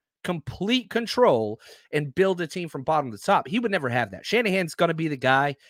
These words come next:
Lynch is the number two until we win a Super Bowl, then he'll leave. Peters got everything. The Niners could have done nothing to give Peters what he just got.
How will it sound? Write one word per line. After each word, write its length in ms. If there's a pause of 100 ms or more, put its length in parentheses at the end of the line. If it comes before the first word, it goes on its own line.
(120)
Lynch 340
is 120
the 80
number 240
two 220
until 220
we 120
win 140
a 40
Super 300
Bowl, 180
then 160
he'll 280
leave. 400 (1200)
Peters 380
got 180
everything. 300
The 100
Niners 340
could 180
have 180
done 500
nothing 600 (320)
to 100
give 520
Peters 440
what 120
he 280
just 440
got. 360